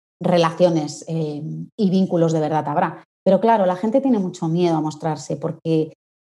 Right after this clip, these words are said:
es esa, ese muro que nos han dicho que hay que hacer, ¿no? En el trabajo tenemos que, porque lo tuyo es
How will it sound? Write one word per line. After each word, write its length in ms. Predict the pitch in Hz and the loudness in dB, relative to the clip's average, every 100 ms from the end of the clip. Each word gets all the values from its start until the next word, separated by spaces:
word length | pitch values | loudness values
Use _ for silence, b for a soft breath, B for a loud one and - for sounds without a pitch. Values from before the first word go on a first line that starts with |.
| _ | _
es 180 | 185 180 | -2 -2
esa, 300 | 202 196 185 | 0 0 0
ese 260 | - 175 180 | 0 0 0
muro 320 | 180 196 180 | 2 0 0
que 100 | 180 | -2
nos 180 | 170 165 | -4 -2
han 100 | 175 | -4
dicho 220 | 170 180 | -4 -4
que 80 | 175 | -2
hay 80 | 165 | -2
que 80 | 170 | -2
hacer, 320 | 160 175 160 | 0 0 0
¿no? 120 | 165 | -2
En 80 | 180 | -2
el 100 | 151 | -2
trabajo 360 | 160 165 165 | -4 -6 -6
tenemos 400 | 185 185 185 190 | -4 -2 -2 -4
que, 220 | - 180 180 B - | -2 -4 -4 B -2
porque 220 | 202 202 | 0 4
lo 160 | 175 | 2
tuyo 240 | 175 190 220 | 2 0 2
es 340 | 226 220 - | 0 -2 -16